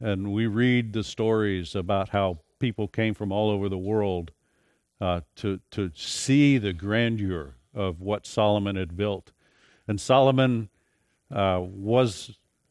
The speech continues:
and, and Israel at this time was very wealthy and, and had a lot of wealth and money and power and influence. Uh, and it was very well within the realm of possibility that they could have built something this grand.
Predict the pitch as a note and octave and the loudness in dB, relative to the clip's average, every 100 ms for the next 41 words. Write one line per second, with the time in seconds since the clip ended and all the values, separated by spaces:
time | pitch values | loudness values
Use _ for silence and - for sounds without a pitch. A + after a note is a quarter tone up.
0 | _ - G#2+ G#2+ B2+ A2 G2+ - C3+ B2 | _ -4 0 0 0 0 0 2 2 4
1 | B2+ B2 A#2+ A2 B2+ - C3 C3 C3+ B2+ | 4 4 4 2 -2 -2 0 0 0 -2
2 | B2 C#3+ C#3 C#3 C#3 D3 - E2 - F#2+ | -4 -2 0 2 2 2 -2 -6 -4 -4
3 | F#2+ A2 B2+ F2 E2 A2 C3 B2 A#2 A2 | -4 -4 -6 -6 -2 2 4 4 4 4
4 | G2 F#2+ F#2 E2+ - F#2 F2+ G2+ G#2 F#2 | 0 0 -2 -2 -4 -6 -2 0 0 -2
5 | F2+ F2 - G#2 G#2 F#2 F2+ G#2+ G2 G2+ | -4 -4 -2 -2 -2 -4 -4 -6 -6 -6
6 | F#2 E2 - _ _ _ _ _ _ - | -6 -8 -16 _ _ _ _ _ _ -6
7 | F2 E2+ - - A2+ G#2+ G2+ F#2 - _ | -4 -4 -6 -2 2 2 0 -4 -10 _
8 | _ _ _ - _ _ _ - A#2+ A2 | _ _ _ -20 _ _ _ -4 -2 0
9 | B2 A#2+ G#2+ A#2+ A#2+ A#2 A2 A#2 A#2 A#2 | 0 0 2 2 4 2 2 2 4 2
10 | A2 A#2 A2 G#2 A2 A2 G#2 F#2 - G2 | 0 -2 -2 0 0 2 0 -4 -4 -6
11 | - G2 G2 G2+ F#2 F2+ F2 F2 - G2 | -4 -4 -2 -2 -2 -4 -4 -6 -4 -4
12 | B2+ G#2+ F#2 A2 - - G#2+ - F#2+ F#2+ | -2 -4 -2 -4 -4 -4 -4 -4 -6 -6
13 | F#2 - F#2 F#2+ F2 D#2+ D#2 | -8 -8 -6 -4 -6 -8 -12